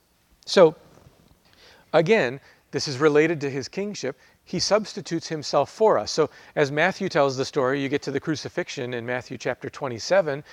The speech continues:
and in verse forty-six, Jesus says, "My God, my God, why have you forsaken me?" What's happening?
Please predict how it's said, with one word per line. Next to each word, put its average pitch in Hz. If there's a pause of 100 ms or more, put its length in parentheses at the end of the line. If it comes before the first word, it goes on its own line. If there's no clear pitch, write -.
(260)
and 151
in 139
verse 151
forty-six, 156
Jesus 165
says, 120
"My 131
God, 151
my 156
God, 113
why 120
have 135
you 120
forsaken 151
me?" 92 (2500)
What's 143
happening? 156